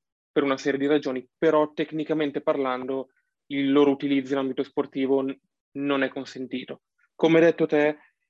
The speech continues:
viene utilizzato veramente su larga scala da professionisti di qualsiasi,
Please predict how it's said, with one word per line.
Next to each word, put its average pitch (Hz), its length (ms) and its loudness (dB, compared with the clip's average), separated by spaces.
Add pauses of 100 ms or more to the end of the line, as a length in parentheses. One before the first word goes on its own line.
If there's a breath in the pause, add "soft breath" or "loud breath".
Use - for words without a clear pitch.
(420)
viene 143 240 2
utilizzato 135 640 -4
veramente 143 480 0
su - 140 -16
larga 131 300 -6
scala 131 600 -2 (360)
da 139 180 -4
professionisti 143 760 -4
di 139 140 -6
qualsiasi, 156 920 0